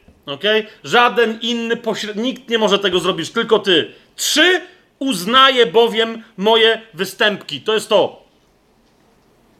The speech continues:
Nie tłumaczę się. Po prostu uznaję moje występki, że są moje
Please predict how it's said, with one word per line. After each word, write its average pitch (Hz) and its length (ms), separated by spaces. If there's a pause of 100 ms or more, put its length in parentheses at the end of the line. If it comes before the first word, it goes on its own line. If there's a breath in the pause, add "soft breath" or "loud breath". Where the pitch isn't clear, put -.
(240)
Nie 262 200
tłumaczę 240 600
się. 120 420 (240)
Po 190 80
prostu 226 440
uznaję 220 800
moje 202 340
występki, 190 580
że 156 120
są 151 160
moje 262 540